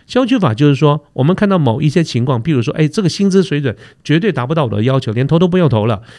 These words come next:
或者是，哎，这个要外派，我基本上不想要外派啊，我就把它删掉。好，像这种你一眼看过去就觉得这不是我要的，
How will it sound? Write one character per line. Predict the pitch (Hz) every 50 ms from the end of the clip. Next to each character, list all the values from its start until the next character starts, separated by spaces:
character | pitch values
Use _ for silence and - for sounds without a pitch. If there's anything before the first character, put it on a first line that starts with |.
| - _
或 | _ - 220 185
者 | 151 139
是， | 120 - - 170
哎， | 156 - 165
这 | 160 - 226
个 | 190 175
要 | 170 170
外 | 170 180 170 147
派， | - 143 170 135 113 -
我 | - 110
基 | 107 - 190
本 | 160 131 113
上 | - 147 131 117 - - _ _
不 | _ 208
想 | - 135 101 110
要 | 120 135
外 | 139 139 123 110
派 | - 127 113 92 - - - - _ _
啊， | - 113 113
我 | - 117 107
就 | - 110
把 | 95
它 | 90 101
删 | - - 107 110
掉。 | 113 123 87 78 - - _ _ _ _ _ _ _ - - _
好， | _ - 117 101
像 | 92 - - 208 190
这 | 202 202
种 | 151 127 110 110
你 | 107 113 - -
一 | - 226 240 233
眼 | 165 107 87 95
看 | 98 151 151 131
过 | 123 131 120
去 | - - 120 101 85 - - _ _ _ _ _ _ _ _ _ _ _ _ _ _ _ _ _ _ _ _ _ _ _ _ _
就 | - 165
觉 | 151 - - 110 113 131
得 | 131 135 117 117 123 131 -
这 | - - 160
不 | - - 143
是 | 139 - 190
我 | 139 92 87
要 | 90 113 120 110 95
的， | 78 78